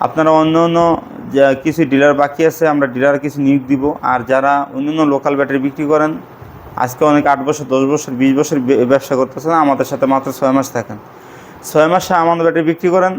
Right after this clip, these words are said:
আপনার ব্যবসার যে ইয়াটা কতটা গতি স্পিরিট হয়েছে আর কতটা ভালো থাকতে পারবেন আপনি মনে করেন। আপনার কথা হইতে পারে, "ফারুক ভাই,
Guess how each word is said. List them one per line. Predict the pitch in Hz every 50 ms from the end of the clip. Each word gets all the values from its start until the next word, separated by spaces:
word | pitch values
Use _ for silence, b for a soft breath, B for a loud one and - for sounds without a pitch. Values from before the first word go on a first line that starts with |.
| - - -
আপনার | 135 131 139 156 143
ব্যবসার | 131 151 151 143 - - - 165 160 147 143 139 - - - - - 117 120
যে | 135 143 143 143 143 143 135 - - - -
ইয়াটা | 135 143 143 147 143 139 139 135 131 143 - - - - - -
কতটা | 151 151 - 175 165 165
গতি | 135 127 147 147 147 180 170 151 143 - - 95
স্পিরিট | - - - - 175 175 165 147
হয়েছে | 156 156 151 151 - 139 110 107 - - - - - - - -
আর | - - 120 120 -
কতটা | 147 160 - 180 165
ভালো | 143 127 123 127 131
থাকতে | 131 165 151 - 175
পারবেন | 156 160 151 131 127 117 107 - - - - - -
আপনি | 117 117 - - 135 123 120 113 110 - - -
মনে | 127 127 127 127
করেন। | 120 120 110 113 113
আপনার | 98 104 127 135 135 - 175 170 170 160 147 113 - - 117 135
কথা | 151 165 170 175
হইতে | 170 170 170
পারে, | 170 160 156 -
"ফারুক | 139 131 139 131
ভাই, | 139 151 151 151